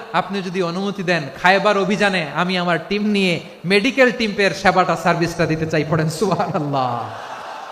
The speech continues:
বিশ্বনবী অনুমতি দিলেন, যোদ্ধা সাহাবীদের সাথে রুফাইদা আল আসলামিয়া উনিও মেডিকেল টিম নিয়ে অগ্রসর হলেন। খায়বারের প্রতিটা আহত, ইনজুর্ড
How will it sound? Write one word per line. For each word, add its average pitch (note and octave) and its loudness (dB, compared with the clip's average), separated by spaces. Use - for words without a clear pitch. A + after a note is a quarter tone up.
বিশ্বনবী F#3+ -4
অনুমতি F#3 -4
দিলেন, F3 4
যোদ্ধা A#3 8
সাহাবীদের A#3 8
সাথে G#3+ 4
রুফাইদা A#3+ 6
আল G#3 6
আসলামিয়া G3 0
উনিও A#3 4
মেডিকেল F#3 0
টিম E3 -6
নিয়ে C#3+ -4
অগ্রসর C#3+ -4
হলেন। C3+ -4
খায়বারের G#3+ 2
প্রতিটা A3+ 4
আহত, C4+ 8
ইনজুর্ড B3+ 4